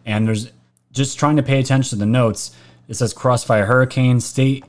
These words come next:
Steel Dossier, and I can't read the rest of it. I can't, and the, the word down here says unmasking." So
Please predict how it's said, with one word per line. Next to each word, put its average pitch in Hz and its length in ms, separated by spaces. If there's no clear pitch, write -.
Steel 151 300
Dossier, 131 880
and 110 160
I 107 60
can't 120 280
read 117 140
the 107 80
rest 104 280
of 101 60
it. 104 140
I 95 80
can't, 107 260
and 101 340
the, 101 200
the 107 80
word 123 240
down 117 160
here 117 160
says 101 240
unmasking." 92 680
So 120 340